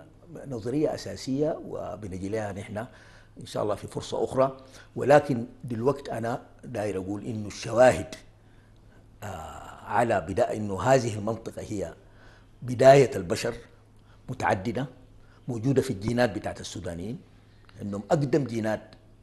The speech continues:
يعني، في التسلسل في البشرية، موجود في اللغات، لأنه برضو في ورقة ظهرت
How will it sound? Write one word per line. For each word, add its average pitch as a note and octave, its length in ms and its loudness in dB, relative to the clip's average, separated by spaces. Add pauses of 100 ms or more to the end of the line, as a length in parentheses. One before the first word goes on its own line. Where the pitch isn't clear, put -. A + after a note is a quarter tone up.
(240)
يعني، D#2+ 220 -10
في - 60 -14
التسلسل B2 640 -2 (200)
في A2+ 60 -12
البشرية، G2+ 720 -10 (420)
موجود C3+ 320 2
في - 100 -4
اللغات، C3 560 6 (680)
لأنه C3 320 -2
برضو C3 300 2
في C#3+ 160 2
ورقة C#3+ 340 8
ظهرت A2+ 360 0